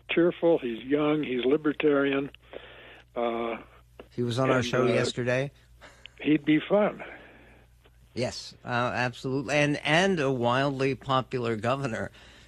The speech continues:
Speaker 2: who, uh, e-, even as a late entrant, might have some impact in the New Hampshire primary. On another subject closer to your heart, uh, this has been an extraordinary baseball season.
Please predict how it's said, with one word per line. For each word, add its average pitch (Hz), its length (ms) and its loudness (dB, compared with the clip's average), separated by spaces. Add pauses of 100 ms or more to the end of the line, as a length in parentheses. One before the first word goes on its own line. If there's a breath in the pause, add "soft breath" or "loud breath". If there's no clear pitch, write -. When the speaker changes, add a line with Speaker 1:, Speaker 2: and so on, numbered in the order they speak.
Speaker 2:
who, 120 380 -2
uh, 113 440 0 (500)
e-, 143 180 -2
even 147 300 0
as 120 140 0
a 120 40 -2
late 120 320 0
entrant, 117 400 -2
might 98 260 -2
have 98 200 -6
some 98 260 -6
impact 95 460 -4
in 90 160 -4
the 92 140 -2
New 90 180 -4
Hampshire 92 400 -4
primary. 92 680 -4 (420 loud breath)
On 147 340 2
another 156 460 -2
subject 110 720 -4 (160)
closer 117 720 -2 (140)
to 110 240 -4
your 104 320 -2
heart, 98 400 -2 (760 soft breath)
uh, 113 400 0
this 131 220 -4
has 135 100 -2
been 123 220 -2
an 120 160 0
extraordinary 135 920 0
baseball 113 640 -2
season. 107 720 -4